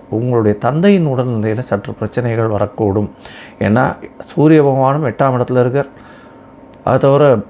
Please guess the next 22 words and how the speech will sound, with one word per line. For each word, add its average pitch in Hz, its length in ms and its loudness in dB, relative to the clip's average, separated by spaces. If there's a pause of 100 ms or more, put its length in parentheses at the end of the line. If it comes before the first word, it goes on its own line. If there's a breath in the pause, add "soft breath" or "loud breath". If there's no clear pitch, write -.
ஆ, 107 280 2
ராகு 160 320 2
பகவான் 135 380 0
ஒன்பதாம் 127 440 2
இடத்துல 113 160 -8
இருக்கிறதுனால 113 720 -2
தந்தையின் 151 400 0
உடல்நிலைக்கு 120 600 -2
சற்று 151 520 -2
பிரச்சனைகள் 127 680 -2
வரக்கூடிய 110 580 -2
வாய்ப்புகள் 104 460 0
உண்டு. 104 320 -2 (480 loud breath)
உங்களுடைய 113 320 2
ராசிக்கு 156 500 -2
பத்தாம் 170 400 0
இடத்துல 123 400 -2
குரு 127 240 2
பகவான் 120 300 -2
இருக்கார். 113 360 -4
அதனால 113 360 0
வந்து 131 380 0